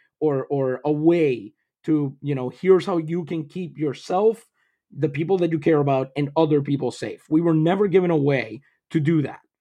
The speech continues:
So we all had to make our individual decisions because you can't trust the Center for the Defense of Capitalism, and you can't trust Fauci, and you can't trust either of the last two presidents. You can't trust anybody.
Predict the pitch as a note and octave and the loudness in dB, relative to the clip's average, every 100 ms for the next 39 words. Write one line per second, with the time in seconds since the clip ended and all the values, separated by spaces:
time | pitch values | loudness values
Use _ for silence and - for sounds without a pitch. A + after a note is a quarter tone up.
0 | _ _ - F3 E3+ F3 G#3+ G3+ G3 F3+ | _ _ -2 2 6 6 4 2 -2 0
1 | F#3 E3 D#3+ E3+ E3+ E3+ D#3 D3 F3+ D3+ | 0 2 2 4 4 2 0 0 -2 -2
2 | C3+ D3+ D3 C#3 D3 D#3 D3+ D#3 D3 C#3+ | -4 -2 -2 -2 -2 -4 -4 -4 -4 -4
3 | D3 C#3+ - _ - - E3 D#3 D3 E3 | -4 -4 -8 _ -10 -2 0 0 0 -2
4 | D3+ C#3+ D#3+ D3 C#3 C#3 - D3+ C3+ C#3 | -4 -4 -6 -6 -4 0 0 0 -4 -4
5 | D#3 B2+ A#2 C3+ C#3 D3+ C#3 - G3 F#3 | -6 -6 -8 -6 -6 -4 -6 0 2 2
6 | - C3+ C#3+ - _ D3 C#3 D#3+ D3+ D#3 | 0 -6 -6 -14 _ -8 -6 -4 -4 -2
7 | D#3 - D#3 D3+ C#3+ C#3 C#3 C#3+ C#3+ D#3 | -2 0 -2 0 -2 -2 0 0 0 -4
8 | C#3+ G#3 F3+ C3 C#3 - _ _ E3 E3 | 0 0 0 -2 -4 -6 _ _ -8 -2
9 | B3 A#3 A#3+ A#3+ C4+ C4 C#3 - | 0 2 0 0 -2 -2 -4 -10